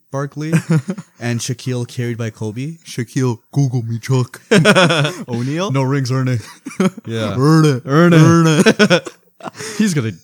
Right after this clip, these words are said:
Speaker 1: kill us. <laughs>
Speaker 2: Yeah, Chuck would literally tear us limb from limb. <laughs> Shout out to Shaq.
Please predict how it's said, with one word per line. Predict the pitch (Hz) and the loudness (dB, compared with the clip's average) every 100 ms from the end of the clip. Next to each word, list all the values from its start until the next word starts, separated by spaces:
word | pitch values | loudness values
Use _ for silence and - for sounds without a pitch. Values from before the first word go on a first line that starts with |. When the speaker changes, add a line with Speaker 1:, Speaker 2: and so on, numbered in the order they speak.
| _ - | _ -14
Speaker 1:
kill | 98 80 | -12 -10
us. | - - | -8 -4
<laughs> | 190 | 4
Speaker 2:
Yeah, | 247 226 180 175 - - | 6 8 6 4 -2 -8
Chuck | - 147 170 | -2 0 0
would | 143 | -2
literally | 135 147 151 143 | 0 0 0 -2
tear | 143 - 147 | -4 -2 0
us | 139 - | 0 -2
limb | 135 131 | -2 -2
from | 139 123 | -4 -2
limb. | 139 175 175 | -2 0 -2
<laughs> | - - - - - 480 320 - - 320 330 | -2 -18 -18 -18 -18 -16 -16 -16 -16 -12 -10
Shout | - 127 | -4 -2
out | 113 | -4
to | 110 | -8
Shaq. | - - 127 | -12 -10 -10